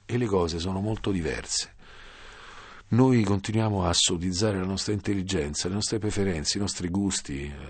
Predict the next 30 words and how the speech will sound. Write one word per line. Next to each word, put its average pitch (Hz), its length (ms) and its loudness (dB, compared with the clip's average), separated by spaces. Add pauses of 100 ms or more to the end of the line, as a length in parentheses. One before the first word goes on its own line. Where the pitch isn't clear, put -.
(220)
le 92 100 -2
nostre 95 240 0
attrazioni, 76 920 -2 (460)
eh, 85 560 -4
i 113 100 4
nostri 123 280 2
sistemi, 107 600 2
le 87 80 0
nostre 110 300 -2
convenienze, 101 800 0
e 80 200 -4
questi - 400 0
sono 95 220 0
i 85 60 0
nomi 85 260 0
delle 80 200 -2
cose. 67 380 -4
Le 101 100 -2
cose 110 260 -2
in 95 120 -2
realtà 104 380 -2
si 98 200 -4
chiamano 110 380 -2
secondo 87 560 -2
quello 123 380 0
che 98 160 -2
è 90 40 -4
la 87 160 -4
nostra 95 360 -4
logica. 62 640 -2